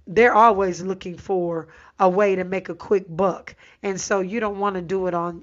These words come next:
on you. So I just wanted to make sure that I bring those things up. Those of you that do not yet have your ledger, please buy it. Factory Dile-,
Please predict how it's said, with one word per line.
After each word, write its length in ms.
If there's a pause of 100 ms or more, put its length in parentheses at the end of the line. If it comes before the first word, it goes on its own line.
on 380
you. 340 (300)
So 260
I 140
just 320
wanted 280
to 120
make 260
sure 300
that 140
I 100
bring 340
those 300
things 360
up. 280 (320)
Those 320
of 120
you 220
that 380
do 260
not 380
yet 260
have 400
your 140
ledger, 480 (300)
please 440
buy 300
it. 300
Factory 520
Dile-, 500